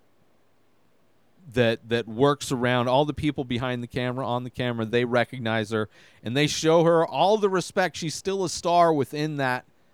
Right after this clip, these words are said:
community inside the Paramount Studios. On the lot, she's a star. But in the public, she's,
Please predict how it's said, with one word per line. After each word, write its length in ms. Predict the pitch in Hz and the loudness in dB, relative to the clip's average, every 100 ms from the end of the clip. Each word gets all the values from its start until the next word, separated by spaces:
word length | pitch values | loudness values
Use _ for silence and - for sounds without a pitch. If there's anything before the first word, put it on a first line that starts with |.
| _ _ _ - | _ _ _ -4
community 520 | 165 156 143 127 110 | 0 2 2 2 0
inside 420 | 101 - 139 135 | -2 -2 0 0
the 60 | 113 | -2
Paramount 520 | - 131 123 117 98 | -4 -2 -2 -4 -6
Studios. 800 | - - 110 104 87 71 - - _ _ _ _ _ | -8 -2 -2 -2 -4 -8 -16 -20 _ _ _ _ _
On 180 | - 110 | -8 -6
the 60 | 104 | -4
lot, 360 | 98 107 90 - _ | 2 4 2 -2 _
she's 300 | - 113 98 | -10 -6 -6
a 60 | 87 | -6
star. 460 | - 90 78 - _ _ _ _ _ _ - | -2 -2 -2 -12 _ _ _ _ _ _ 0
But 120 | 117 | 2
in 120 | 131 | 2
the 80 | 147 | 2
public, 440 | 160 233 185 131 | 8 8 8 2
she's, 400 | - 170 151 131 | 2 -4 -4 -6